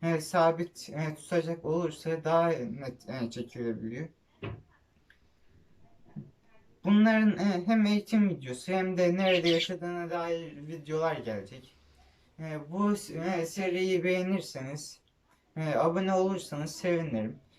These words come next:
E, bu seriyi beğendiğinizi düşündüğümde daha çok, e, Muhabbet Kuşu serisi gelebilir. Her videodan atmaya çalışırım. Siz yorumlara belirtirsiniz bu videoyu atın diye. Ben at-, yani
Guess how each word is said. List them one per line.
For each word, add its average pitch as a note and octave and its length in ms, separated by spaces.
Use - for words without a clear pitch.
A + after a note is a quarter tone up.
E, E3+ 200
bu G3+ 80
seriyi G3 540
beğendiğinizi F#3 840
düşündüğümde E3+ 1040
daha G#3 200
çok, F3 260
e, D3 140
Muhabbet C#3 500
Kuşu - 240
serisi B2 500
gelebilir. A2 640
Her G3 260
videodan G3 440
atmaya F#3+ 440
çalışırım. F#3 680
Siz F3 280
yorumlara F#3 600
belirtirsiniz F3 840
bu D3 200
videoyu B2+ 420
atın A#2 320
diye. D#3 280
Ben F3+ 180
at-, F#3 240
yani D#3+ 600